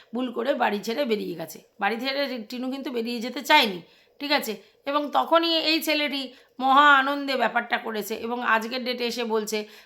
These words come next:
যে আমার কাছে এক লাখ টাকা চেয়েছিল, আমি ঘর ভাড়া দেখে দিয়েছি, আমি তখন সব কিছু করেছি, আমি,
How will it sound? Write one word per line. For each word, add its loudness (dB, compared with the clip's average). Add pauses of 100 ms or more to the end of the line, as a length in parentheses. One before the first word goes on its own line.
যে 0
আমার 6
কাছে -4
এক -2
লাখ -2
টাকা -2
চেয়েছিল, -4 (480)
আমি 2
ঘর 6
ভাড়া 6
দেখে -2
দিয়েছি, -4 (140)
আমি -2 (120)
তখন -4 (180)
সব -8
কিছু -18
করেছি, -6 (100)
আমি, 2